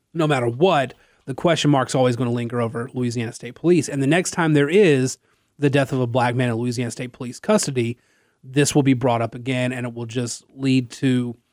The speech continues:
a whole lot more negativity toward law enforcement. This was a shameful, shameful event in Louisiana State Police's history.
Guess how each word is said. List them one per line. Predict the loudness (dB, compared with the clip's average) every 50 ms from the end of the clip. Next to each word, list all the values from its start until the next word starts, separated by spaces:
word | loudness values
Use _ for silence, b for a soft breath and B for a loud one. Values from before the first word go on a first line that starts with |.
| _ _ _ _ _ -10
a | -8 -6
whole | -2 0 2 2 4
lot | 2 2 2 0
more | 0 2 2
negativity | 2 2 0 -2 -4 -4 -2 0 0 0 0 -2 -4 -6
toward | -8 -10 -10 -8 -8 -6 -2
law | 2 2 2 2
enforcement. | 2 -2 -4 -10 -16 -16 -18 -20 -20 _ _ _ _ _ _ _ _ _ _ _ _ _ _ _ _ _ _ _
This | -2 2 2 4 4 2 0
was | 2 2 4 4 2 0 -2 -6 -8 -12 _ _ _ _ _ _ _ _ _ _ _ -4
a | -2 -2 -2
shameful, | -4 -6 -2 0 2 4 4 4 4 4 2 0 -2 -2 -6 _ _ _ _ _ _
shameful | -14 -8 -2 0 2 2 2 2 4 4 4 4
event | 4 2 0 -2 -2 -4 -8 -12 -18 _ _ _ _ _ _ _ _ _ -2
in | 2 4 6 6
Louisiana | 6 6 6 4 2 2 0 0
State | -2 -2 -2 -2
Police's | -4 -6 -6 -4 -6 -6 -10 -12 -8 0
history. | 2 2 2 2 0 -6 -10 -12 -16